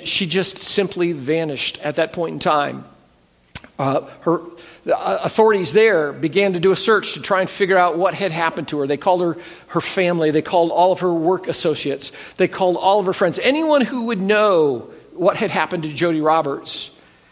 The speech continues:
And everything came up empty. Some thought that she had been murdered because of, uh, a murder case that,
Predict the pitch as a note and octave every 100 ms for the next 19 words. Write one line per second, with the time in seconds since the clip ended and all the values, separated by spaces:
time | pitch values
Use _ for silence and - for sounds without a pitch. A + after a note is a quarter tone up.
0 | _ _ - D#3 - F#3+ G#3+ G3+ F#3 F#3+
1 | F#3 D#3+ E3+ D#3 B2+ A2+ D#3+ - B3+ A3+
2 | A#3 G#3 F#3 F#3+ - G3 F3+ D3+ E3+ E3+
3 | G3 D3+ B2 C3 E3+ D3+ - - D#3 C3
4 | C#3+ D3 C3+ C3+ C#3 C#3 D3+ - F3 E3+
5 | D#3 C#3+ F3+ F3 D#3+ B2+ - C#3